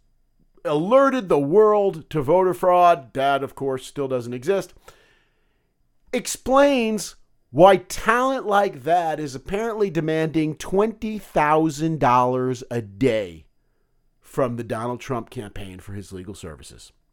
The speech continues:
Yes, this is just out. Several sources have said that Rudy Giuliani has demanded twenty thousand dollars a day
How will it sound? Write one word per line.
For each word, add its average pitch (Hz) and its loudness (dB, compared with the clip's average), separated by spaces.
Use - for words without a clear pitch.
Yes, 113 -8
this 160 -12
is - -16
just 220 -10
out. 127 -4
Several 190 0
sources 160 -6
have 151 -2
said 156 0
that 147 -4
Rudy 170 -4
Giuliani 127 -4
has 139 -6
demanded 156 -6
twenty 190 -4
thousand 151 -2
dollars 117 0
a 123 -6
day 113 0